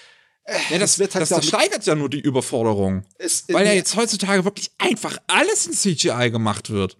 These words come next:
Speaker 1: Es wird halt auch eingeplant so, ne? Du hast halt, wir haben nicht die Zeit und die Geld, um irgendeine Kulisse zu bauen. Wir machen das alles vor Greenscreen und es wird alles mit Computer gemacht. Und ja, das ist dann halt, das sieht man auch. Das wirkt dann halt
Speaker 2: Ja.
Speaker 1: alles ein kleines bisschen weniger interessant.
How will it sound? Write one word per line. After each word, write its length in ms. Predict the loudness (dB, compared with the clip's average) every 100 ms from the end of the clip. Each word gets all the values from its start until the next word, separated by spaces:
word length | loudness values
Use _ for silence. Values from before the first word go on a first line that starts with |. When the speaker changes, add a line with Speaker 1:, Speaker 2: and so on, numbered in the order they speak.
| -4
Speaker 1:
Es 180 | 0 2
wird 160 | 0
halt 140 | 0 -4
auch 100 | -4
eingeplant 720 | -2 -2 -2 -4 -4 -4 -4
so, 240 | -6 -6
ne? 220 | -6 -6 -4
Du 180 | -4
hast 300 | -4 -4 -2
halt, 200 | -2 -2 -4
wir 100 | -2
haben 100 | 2
nicht 160 | 2 0
die 80 | -4
Zeit 260 | -2 0
und 60 | 0
die 100 | -2
Geld, 220 | -2 -2
um 60 | 0
irgendeine 260 | 2 2
Kulisse 280 | 2 0 0
zu 120 | -2
bauen. 300 | 0 0 0
Wir 80 | -2
machen 160 | -2 -4
das 160 | -2
alles 240 | -2 -2 -2
vor 120 | 0
Greenscreen 480 | 0 0 0 0 0
und 120 | 0
es 100 | -2
wird 120 | -8 -14
alles 500 | -8 -4 0 2 2
mit 80 | -2
Computer 260 | -4 -2 -2
gemacht. 280 | -2 -8 -12 -18 -16 -8
Und 340 | 0 2 2 -2
ja, 380 | -4 -4 -6 -10 -8
das 240 | -6 -4 -4
ist 220 | -4 -4
dann 180 | -6 -6
halt, 340 | -10 -14 -18 -20 -20 -10
das 180 | -6 -4
sieht 240 | -4 -4
man 120 | -4
auch. 260 | -4 -8 -8
Das 180 | -4 -2
wirkt 160 | -2
dann 140 | 0 0
halt 100 | 2
Speaker 2:
Ja. 80 | 0
Speaker 1:
alles 160 | -2
ein 100 | -4
kleines 280 | -4 -4 -6
bisschen 560 | -6 -4 -4 -4 -8 -10
weniger 420 | -2 0 0 0
interessant. 640 | -6 -8 -6 -4 -6 -8